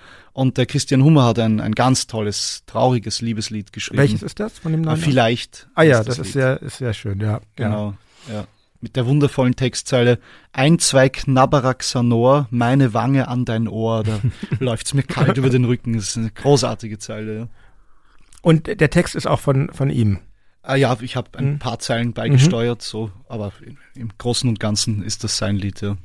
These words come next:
Speaker 1: Schönes Lied.
Speaker 2: Und könntest du dir vorstellen, das mit anderen Musikern, äh, zu betreiben oder, oder?
Speaker 1: Niemals,
Speaker 2: Mhm.
Speaker 1: nein. Also, so, wenn hier einer stirbt <laughs> oder wenn einer aufhört, dann war's das.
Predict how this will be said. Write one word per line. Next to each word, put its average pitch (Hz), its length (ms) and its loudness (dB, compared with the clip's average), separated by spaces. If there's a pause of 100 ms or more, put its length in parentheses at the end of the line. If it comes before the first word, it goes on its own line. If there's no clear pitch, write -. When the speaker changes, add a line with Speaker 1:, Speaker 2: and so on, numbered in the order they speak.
(140)
Speaker 1:
Schönes 104 400 -6
Lied. 104 140 -8 (520)
Speaker 2:
Und 147 160 -2
könntest 147 280 4
du 170 40 -2
dir 139 140 4
vorstellen, 170 460 0
das 147 100 0
mit 143 160 -4
anderen 131 500 0
Musikern, 156 680 0
äh, - 200 -8
zu - 160 -8
betreiben 147 460 -2
oder, - 280 0 (640)
oder? 120 260 4
Speaker 1:
Niemals, 120 560 2
Speaker 2:
Mhm. 127 60 6
Speaker 1:
nein. 127 340 4
Also, 98 280 -10 (960)
so, 196 280 -6 (320)
wenn 123 160 0
hier 123 200 2
einer 127 260 4
stirbt - 560 -2 (400)
<laughs> - 420 -20
oder 127 240 -4
wenn 120 100 2
einer 127 220 4
aufhört, 135 540 2
dann 117 120 0
war's 107 260 -4
das. - 380 -14